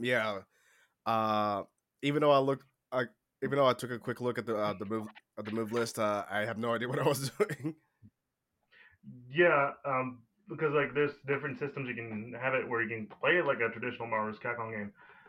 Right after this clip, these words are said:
Speaker 2: uh, but there's also, like, the thing where, like, you can tag, somehow tag him in, in a weird, Project L is, in, in the simplest terms, and, like,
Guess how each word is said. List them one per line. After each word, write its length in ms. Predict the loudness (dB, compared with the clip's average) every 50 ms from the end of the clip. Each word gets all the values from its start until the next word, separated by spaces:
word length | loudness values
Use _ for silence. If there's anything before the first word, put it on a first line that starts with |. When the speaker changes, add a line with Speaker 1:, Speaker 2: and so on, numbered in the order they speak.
| -20 _ _ _ -4
Speaker 2:
uh, 260 | 0 2 2 2 2 0
but 100 | -2 -2
there's 100 | -4 -2
also, 220 | -6 -6 -4 -4 -2
like, 340 | 0 0 0 0 -2 -4 -12 -12
the 80 | -12 -10
thing 140 | -8 -6 -4
where, 120 | -4 -2
like, 180 | -2 -2 -4 -4
you 100 | -6 -8
can 60 | -8
tag, 380 | -8 -6 -6 -6 -6 -6 -10 -16 _ _ _ _ _ _ _ _ _ _ _ _ -18 -10
somehow 300 | -8 -6 -2 0 -2 -2 -2
tag 220 | -4 -4 -4 -2 -2
him 160 | -4 -4 -4
in, 320 | -4 -4 -4 -4 -4 -6 -4
in 80 | -4 -4
a 60 | -4
weird, 180 | -4 -4 -6 -6 -10 -20 -20 -20 -20 _ -8 -8 -8 -8 _ _ _ _ _ _ -8 4
Project 400 | 8 8 10 10 8 6 4 4
L 280 | 4 4 4 4 2 2
is, 220 | 0 0 0 -2 -6 -10 -20 -20 _ _ _ _ _ _ _ _ _ _ _ _ _ _ -2
in, 320 | -2 -2 0 0 -4 -6 -4 -2
in 180 | -2 -2 0
the 140 | -2 -2 -4 -4
simplest 400 | -6 -4 2 2 2 2 0 -2
terms, 380 | 0 2 2 2 0 -2 -6 -8 -12 _ _ _ _ _ -20 -20 _ _ _ _ -8 -4
and, 200 | -4 -2 0 0
like, 340 | 0 2 2 2 0 -2